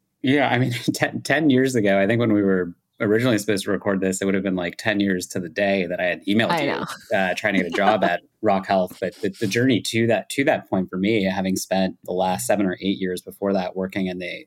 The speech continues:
Speaker 1: in the industry across kind of payers and pharma companies, there's just something that disenfranchises you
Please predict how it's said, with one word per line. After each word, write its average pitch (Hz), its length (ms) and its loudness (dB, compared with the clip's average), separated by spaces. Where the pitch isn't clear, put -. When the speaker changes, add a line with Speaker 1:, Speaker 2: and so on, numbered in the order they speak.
Speaker 1:
in 104 80 0
the 95 100 0
industry 92 460 -4
across 95 400 -6
kind - 160 -18
of - 120 -20
payers 92 480 -4
and 98 160 -12
pharma 104 220 2
companies, 95 460 0
there's 98 220 0
just 110 240 0
something 98 380 2
that 90 260 -2
disenfranchises 92 960 -2
you 87 220 -6